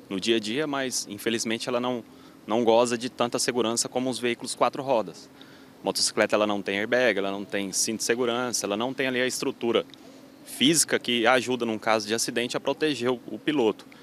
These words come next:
Então cabe ao motociclista redobrar as atenções, né? É, estar sempre atento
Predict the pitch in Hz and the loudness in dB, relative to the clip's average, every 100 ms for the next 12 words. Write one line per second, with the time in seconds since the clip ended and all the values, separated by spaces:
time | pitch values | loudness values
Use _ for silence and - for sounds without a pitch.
0 | - - - 90 117 123 - 131 135 131 | -20 -20 -14 -2 0 2 4 4 6 4
1 | 117 117 120 - - 131 151 - 151 87 | 4 0 -2 -4 -2 0 0 2 2 0
2 | - 110 113 139 110 123 143 123 98 95 | -4 0 4 4 6 6 6 4 2 0
3 | 98 113 101 104 131 131 113 110 - - | -2 -2 -2 -2 -2 -2 -6 -8 -18 -20
4 | - - - - 92 92 87 85 80 80 | -20 -20 -10 -2 2 2 2 0 -2 -4
5 | - 104 - 135 151 123 113 127 147 - | 2 2 2 2 2 2 2 0 -2 -10